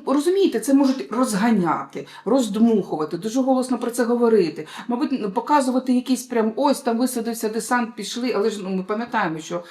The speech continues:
далеко не всьому можна вірити. Наступний аркан, четвірка мечів. Четвірка мечів — це зупинка активної діяльності, це не просування, це не кільце. Так що, які б там знайомі, що б вам не говорили,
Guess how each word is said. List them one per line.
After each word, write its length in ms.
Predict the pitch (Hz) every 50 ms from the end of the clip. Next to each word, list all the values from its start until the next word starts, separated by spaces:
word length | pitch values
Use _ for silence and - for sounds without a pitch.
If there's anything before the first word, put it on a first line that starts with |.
| - -
далеко 360 | - 190 202 226 226 226 214
не 80 | 202 202
всьому 300 | 190 - 262 247 226 202
можна 280 | 196 208 202 208 202 190
вірити. 420 | 170 156 147 147 139 143 - 135 - - - - - - -
Наступний 520 | - 220 233 233 - 262 214 196 185 180 -
аркан, 380 | 180 180 180 - 175 165 165 165
четвірка 480 | - 208 202 202 220 214 - - 170
мечів. 300 | 151 156 151 - 147 139
Четвірка 360 | - 175 165 240 240 233 226
мечів — 280 | 208 208 196 - 254 233
це 120 | 226 - 175
зупинка 420 | 170 190 185 - 233 254 247 202
активної 420 | 185 - - 214 214 196 196 190 180
діяльності, 680 | 170 185 180 185 185 208 208 190 175 170 - - - -
це 100 | 190 190
не 120 | 208 220
просування, 840 | 214 220 - 202 202 - - 196 190 - 185 185 196 190 151 156 151
це 240 | - - - 214 226
не 140 | 220 208
кільце. 680 | 208 - - 208 202 196 - - - 202 185 - - - _ _ _ _ _ _ _ _ _
Так 140 | - 196 190
що, 180 | - - 208 208
які 300 | 202 202 214 - 269 262
б 80 | -
там 180 | - 254 240 220
знайомі, 420 | - 220 233 226 247 240 226 214
що 180 | 208 - 240 220
б 40 | 202
вам 200 | 220 214 214 214
не 100 | 202 202
говорили, 680 | 214 214 208 214 214 226 254 254 233 208 190 190 185